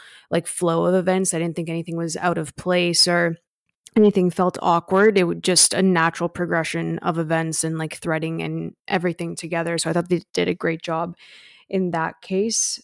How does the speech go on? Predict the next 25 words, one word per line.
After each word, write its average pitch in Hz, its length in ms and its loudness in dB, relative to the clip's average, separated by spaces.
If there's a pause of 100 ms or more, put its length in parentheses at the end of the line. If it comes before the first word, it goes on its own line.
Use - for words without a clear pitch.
(120)
Um, 160 580 -4 (320)
and 208 140 2
then 233 80 4
I 247 60 4
liked 254 240 0
the 269 80 0
way 294 140 2
that 294 220 0
they 254 140 2
ended 233 280 4
it - 180 2 (100)
too, - 520 2
because 170 380 4
we 175 160 4
know 175 240 4
what 160 220 2
happens 160 760 -4
afterwards. 160 600 0
So 160 220 -2
I 165 200 0
like 165 200 -2
that 170 140 -4
they 165 120 -2
ended 156 260 -2
it - 140 -4